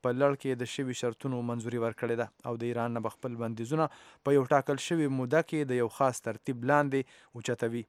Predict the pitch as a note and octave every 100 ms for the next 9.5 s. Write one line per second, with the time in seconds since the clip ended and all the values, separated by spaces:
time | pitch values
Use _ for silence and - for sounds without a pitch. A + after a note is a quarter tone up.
0 | _ - - - - F3+ F3+ F#3 G3 E3+
1 | E3 E3 F3+ E3 E3+ D3+ D3 D3 F3+ E3+
2 | C#3+ B2+ B2 B2+ B2+ A#2+ C3+ - D3 C#3
3 | B2 A#2+ C3 C3+ C3+ B2+ - D3 C3+ A#2
4 | A#2+ A2+ A#2+ C3+ A2+ A#2 A2+ A2+ A2+ A#2
5 | A#2 C3+ C3 A#2 A#2 A2+ B2 F#3+ F3 F3
6 | E3+ _ _ - E3 D3 D#3 C#3+ B2+ A#2+
7 | C3 C#3 A#2+ A#2 A2+ G#2+ B2 - A2+ -
8 | _ - A#2+ A#2+ A#2 C3+ C3 - - _
9 | - - A#2 A#2 A#2